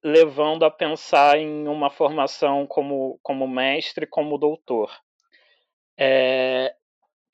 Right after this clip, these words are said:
vindo da escola pública, eu tinha como referência todos os meus professores, mas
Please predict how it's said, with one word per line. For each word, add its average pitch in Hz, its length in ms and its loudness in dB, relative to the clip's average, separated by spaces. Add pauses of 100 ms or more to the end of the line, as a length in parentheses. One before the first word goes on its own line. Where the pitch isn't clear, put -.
(360)
vindo 190 500 0
da 170 120 4
escola 170 380 4
pública, 170 520 -2
eu 147 80 0
tinha 175 220 -2
como 170 260 -4
referência 170 760 0
todos 185 460 -2
os 185 120 -4
meus 185 300 -4 (140)
professores, 185 880 0
mas 151 480 -2